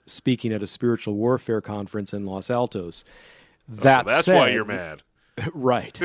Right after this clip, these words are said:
Speaker 1: right. No, angry, angry,
Speaker 2: Angry,
Speaker 1: angry.
Speaker 2: I'm sorry.
Speaker 1: But right now, as I'm recording this mailbag show with you, I'm in my beloved old Kentucky home.
Speaker 2: Which is gonna be, cl-,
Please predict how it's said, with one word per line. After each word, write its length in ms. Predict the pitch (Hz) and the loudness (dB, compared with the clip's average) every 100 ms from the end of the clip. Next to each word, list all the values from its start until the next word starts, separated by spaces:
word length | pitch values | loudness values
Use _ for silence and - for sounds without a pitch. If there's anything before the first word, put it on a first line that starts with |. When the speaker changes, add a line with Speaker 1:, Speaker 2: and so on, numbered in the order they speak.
| - | -4
Speaker 1:
right. 360 | 196 190 - - - - - | -2 -2 -6 -6 -10 -10 2
No, 140 | 202 - | 2 4
angry, 460 | 202 202 131 113 - | 4 4 2 -6 -4
angry, 280 | 139 123 113 | -2 -2 -2
Speaker 2:
Angry, 80 | |
Speaker 1:
angry. 220 | - 90 92 | -2 -4 -6
Speaker 2:
I'm 80 | |
sorry. 260 | - 80 71 - - - - | -8 -10 -12 -14 -20 -20 -2
Speaker 1:
But 180 | 135 135 | 2 2
right 400 | 135 151 147 143 | 6 6 6 0
now, 720 | 139 180 226 110 90 57 - _ - | 2 2 2 -2 -8 -12 -16 _ -4
as 240 | 131 120 | -2 0
I'm 200 | 120 117 | -2 -2
recording 500 | 113 - 143 135 120 | -4 0 0 2 0
this 240 | 113 - | -2 -4
mailbag 540 | 123 120 113 110 110 101 | -4 -4 -2 -4 -6 -6
show 260 | - 110 | -6 -4
with 420 | 113 113 160 180 110 | -4 2 4 4 -2
you, 300 | 92 113 _ _ _ _ - | -12 -14 _ _ _ _ -8
I'm 220 | 247 180 | 0 2
in 100 | 151 | 4
my 220 | 143 127 | 4 2
beloved 520 | 123 120 131 123 123 | 0 2 2 2 -2
old 360 | 131 127 127 - | -2 -2 -2 -2
Kentucky 420 | 120 120 123 123 | -6 -4 -6 -4
home. 320 | 117 131 85 85 _ _ _ - | -4 -4 -8 -16 _ _ _ -8
Speaker 2:
Which 220 | 104 - | -6 -4
is 120 | 107 | -6
gonna 220 | - 110 104 | -4 -4 -2
be, 400 | 110 107 104 - - | -2 -2 -4 -8 -12
cl-, 320 | - 120 104 | -10 -6 -8